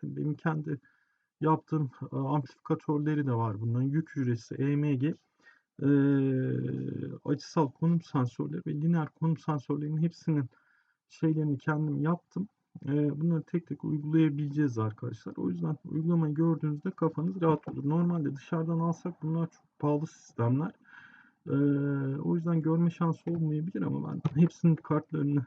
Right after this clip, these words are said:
yaptım. Çalışır durumdalar. Bunları tek tek uygulayacağız arkadaşlar. Klasik dinamometrede arkadaşlar, e, bir hidrolik sistem var şu kadranın arkasında ya da yay sistemi. Onu, e,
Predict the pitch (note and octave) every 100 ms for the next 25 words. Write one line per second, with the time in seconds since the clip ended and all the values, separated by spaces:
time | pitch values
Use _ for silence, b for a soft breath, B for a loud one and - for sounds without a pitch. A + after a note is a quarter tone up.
0 | _ E3+ E3+ - F#3 F#3+ - D3 - D3
1 | B2+ B2 A#2 A#2+ - A3 _ b b b
2 | b - F3+ E3 F#3 - F3 E3+ D#3+ C3+
3 | A#2+ G#2 G2 G2 - - - - - -
4 | _ _ _ b b b b _ - F#3+
5 | F#3+ - G#3+ G#3+ G3+ G3+ G#3 - F3+ D#3+
6 | D3+ - E3+ - A#2 G#2+ B B B2+ B2
7 | B2 A#2+ B2 - D3+ - E3 D3+ E3+ E3
8 | - - - E3 C#3+ A2+ F#2+ - - A#2
9 | A2+ A2 G#2+ A2 G#2+ - - E3+ G#3+ B
10 | B B - D#3+ D3 E3+ E3+ C3 - -
11 | C3 A3 - b b b b - F#3+ G3
12 | F3+ - C3+